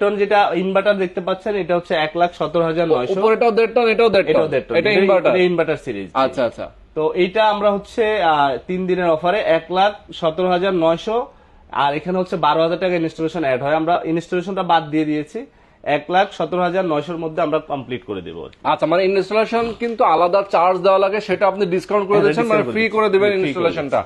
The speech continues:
Speaker 1: দিচ্ছি, জি।
Speaker 2: প্রাইস থাকবে এক লাখ সতেরো হাজার নয়শো টাকা।
Speaker 1: সতেরো হাজার নয়শো টাকা।
Speaker 2: ওকে।
Speaker 1: তারপরে আমরা আরেকটা পপুলার ব্র্যান্ড
Speaker 2: গ্রিতে
Speaker 1: চলে আসি।
Speaker 2: চলে যাই, গ্রি।
Speaker 1: গ্রি।
Speaker 2: হ্যাঁ।
Speaker 1: যেটা হচ্ছে আসলে মানে, মানে অসাধারণ এসি।
Speaker 2: অসাধারণ এসি আসলে।
Speaker 1: আ,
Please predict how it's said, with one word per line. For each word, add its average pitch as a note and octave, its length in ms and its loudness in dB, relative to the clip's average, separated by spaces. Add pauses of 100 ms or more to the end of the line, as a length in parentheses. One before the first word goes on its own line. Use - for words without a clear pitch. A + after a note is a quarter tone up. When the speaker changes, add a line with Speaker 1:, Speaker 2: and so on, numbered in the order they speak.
Speaker 1:
দিচ্ছি, F#2+ 140 -14
জি। E2+ 120 -16
Speaker 2:
প্রাইস G3 260 2
থাকবে G3+ 280 0
এক F#3+ 260 2
লাখ G#3+ 320 2 (800)
সতেরো G3 260 0
হাজার G3 240 4
নয়শো D#3+ 260 2
টাকা। C#3+ 120 2
Speaker 1:
সতেরো C#3 120 0
হাজার B2+ 180 -2
নয়শো G#2+ 180 -10
টাকা। F3 120 2
Speaker 2:
ওকে। E3+ 180 0
Speaker 1:
তারপরে F#3 280 2
আমরা G3+ 220 4
আরেকটা F#3 460 2
পপুলার F#3+ 380 2
ব্র্যান্ড F3+ 220 0
Speaker 2:
গ্রিতে B3+ 140 2
Speaker 1:
চলে C4 100 4
আসি। - 40 -4
Speaker 2:
চলে G#3 220 2
যাই, D3+ 160 2
গ্রি। F3+ 280 2
Speaker 1:
গ্রি। D#3 320 2 (240)
Speaker 2:
হ্যাঁ। C#3+ 220 0
Speaker 1:
যেটা E3+ 280 2
হচ্ছে F#3 260 0
আসলে F3+ 380 2
মানে, D#3+ 500 0
মানে B2+ 320 -2
অসাধারণ D3 560 0
এসি। A#2+ 160 -2
Speaker 2:
অসাধারণ D#3+ 460 2
এসি C3 220 -6
আসলে। A#2 340 2
Speaker 1:
আ, - 20 -4